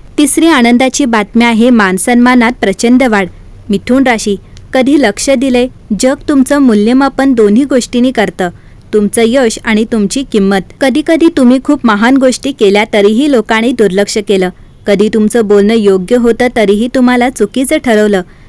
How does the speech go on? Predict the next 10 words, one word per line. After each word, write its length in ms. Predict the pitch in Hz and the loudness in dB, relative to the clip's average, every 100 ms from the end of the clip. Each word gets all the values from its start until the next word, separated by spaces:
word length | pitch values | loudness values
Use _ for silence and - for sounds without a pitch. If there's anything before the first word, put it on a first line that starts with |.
| - - | -10 -2
कधी 220 | 269 294 302 | 0 0 0
तुमच्या 280 | 285 320 | 0 2
मेहनतीला 680 | 294 233 220 233 247 254 254 | 2 2 2 0 0 0 0
कोणी 280 | 254 240 254 254 | 0 0 0 -2
टाळीही 420 | 208 202 240 285 | 0 0 2 0
दिली 260 | 247 226 | 0 0
नाही 280 | 233 220 196 - - - | 0 0 -2 -6 -16 -10
कारण 280 | 226 208 226 | -4 0 0
ग्रहांची 540 | 226 208 202 208 214 285 | 0 0 0 -2 -2 -4
साथ 220 | 247 | -4